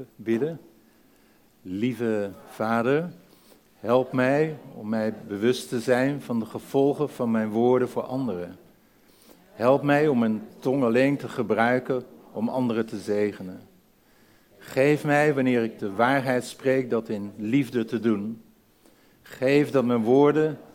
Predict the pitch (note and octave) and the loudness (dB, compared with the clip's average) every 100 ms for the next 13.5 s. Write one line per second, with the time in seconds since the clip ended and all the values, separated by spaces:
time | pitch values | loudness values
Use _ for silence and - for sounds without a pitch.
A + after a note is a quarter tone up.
0 | - A#2 A2+ G#2 C#3+ D#3 D3 B2+ A#2+ B2+ | -8 -6 -2 2 4 4 4 2 6 6
1 | C#3+ C3+ B2 C3+ B2 A#2 A#2+ C3 C#3+ - | 4 0 -4 -2 -2 0 0 0 -2 -8
2 | - - _ - D3 E3+ D3 C3 - A#2 | -20 -20 _ 2 4 4 2 -2 -2 0
3 | A#2 A#2+ A#2+ A#2+ A2+ - - A2+ A2+ A2 | 2 2 2 0 -2 -8 -14 -6 -2 0
4 | A2 G#2+ F#2+ F#2 A2+ - _ _ _ _ | 2 0 -4 -12 -14 -20 _ _ _ _
5 | _ - A#2+ A#2+ A#2 G2+ A#2+ D#3 D#3 - | _ -4 -2 0 0 2 4 4 2 0
6 | C3 - - - A#2 G#2 G#2 A#2 A#2 G2+ | -2 -2 -16 -10 -8 -4 2 2 2 0
7 | F2+ - _ _ _ _ - A#2 - A2 | -8 -18 _ _ _ _ -6 -4 -2 2
8 | C3+ F#3 - - C#3+ C#3 B2+ - - B2 | 2 2 -2 -2 2 2 0 -6 -4 -2
9 | B2 C3+ D#3 E3 D3 - C#3 - C3 A#2+ | -2 2 4 4 2 -2 -4 -2 -2 -2
10 | - A2+ F#2+ - - _ _ _ _ _ | 0 -2 -2 -10 -20 _ _ _ _ _
11 | _ - D3 D3 D3+ D3 C3+ C3 B2+ B2+ | _ -4 2 4 4 2 2 4 4 4
12 | C3 A#2+ A#2+ A#2+ - - A2 A2 B2+ B2+ | 2 2 0 -4 -10 -12 -4 2 4 4
13 | A2 G#2+ F#2 - | 2 0 -2 -6